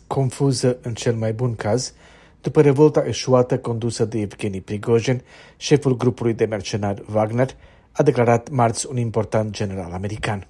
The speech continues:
Mii de mercenari ai lui Prigojin au fost implicați profund în conflictul din Ucraina,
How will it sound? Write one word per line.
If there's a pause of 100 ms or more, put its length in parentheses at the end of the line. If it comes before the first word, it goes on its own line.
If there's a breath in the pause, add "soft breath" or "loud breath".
(920 soft breath)
Mii
de
mercenari
ai
lui
Prigojin
au
fost
implicați
profund
în
conflictul
din
Ucraina,